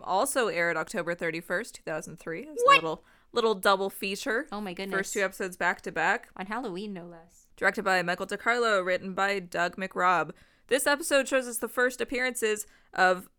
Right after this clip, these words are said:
Speaker 1: uh, Garen Boyajian. I could be saying that wrong.
Speaker 2: Sorry, Garen.
Speaker 1: <laughs> And David Rendall as Ed and Ted.
Speaker 2: Ed and
Speaker 1: Ed and
Speaker 2: Ted.
Speaker 1: Ted.
Speaker 2: Oh my gosh.
Speaker 1: The
Speaker 2: I'm excited
Speaker 1: iconic
Speaker 2: for Ed and
Speaker 1: comedy
Speaker 2: Ted.
Speaker 1: duo.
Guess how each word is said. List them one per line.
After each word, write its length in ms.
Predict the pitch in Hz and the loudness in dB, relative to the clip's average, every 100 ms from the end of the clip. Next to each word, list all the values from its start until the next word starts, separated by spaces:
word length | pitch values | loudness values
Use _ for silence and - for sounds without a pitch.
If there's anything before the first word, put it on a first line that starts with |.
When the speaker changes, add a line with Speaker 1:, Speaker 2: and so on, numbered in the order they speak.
| - | 0
Speaker 1:
uh, 400 | 196 180 170 165 | 4 4 4 0
Garen 600 | 175 208 233 247 226 202 | 0 2 4 2 -2 -2
Boyajian. 680 | 196 214 226 220 240 302 381 - _ _ _ - | 0 2 2 2 -4 -4 -8 -16 _ _ _ -8
I 100 | 202 | -8
could 160 | 214 | -6
be 120 | 175 185 | -6 -6
saying 340 | 196 180 208 | -6 -6 -6
that 180 | 214 208 | -8 -6
wrong. 300 | 214 240 370 _ _ _ | -6 -6 -12 _ _ _
Speaker 2:
Sorry, 300 | - 220 214 | -12 -8 -6
Garen. 440 | 208 190 190 185 214 _ _ - | -6 -8 -6 -6 -8 _ _ -18
Speaker 1:
<laughs> 120 | - - - _ _ _ _ - - | -16 -16 -20 _ _ _ _ -20 -4
And 300 | 196 202 170 | 4 4 4
David 300 | 175 208 247 | 2 2 2
Rendall 600 | 202 185 220 190 131 113 - | 2 0 2 0 0 -2 -4
as 300 | - 165 156 - - | -2 0 -2 -8 -4
Ed 240 | 170 208 | -2 -2
and 200 | 160 190 | -6 -10
Ted. 400 | - - 160 - | -10 -4 -4 -2
Speaker 2:
Ed 240 | 240 285 | 0 2
and 20 | 320 | 2
Speaker 1:
Ed 100 | 320 | 0
and 100 | 311 | 0
Speaker 2:
Ted. 680 | 330 339 359 240 - 302 | 0 4 8 8 8 4
Speaker 1:
Ted. 560 | 226 277 262 277 262 226 | 2 2 6 8 8 8
Speaker 2:
Oh 140 | 226 220 | 6 6
my 100 | 190 | 2
gosh. 440 | 185 180 175 180 | 0 2 0 -4
Speaker 1:
The 100 | - | 2
Speaker 2:
I'm 120 | 208 170 | 4 4
excited 380 | 214 226 233 226 | 4 4 4 0
Speaker 1:
iconic 20 | |
Speaker 2:
for 80 | - | -6
Ed 40 | |
and 60 | 180 | 0
Speaker 1:
comedy 240 | 214 214 202 | 2 2 -4
Speaker 2:
Ted. 80 | |
Speaker 1:
duo. 340 | 175 202 185 | 0 2 2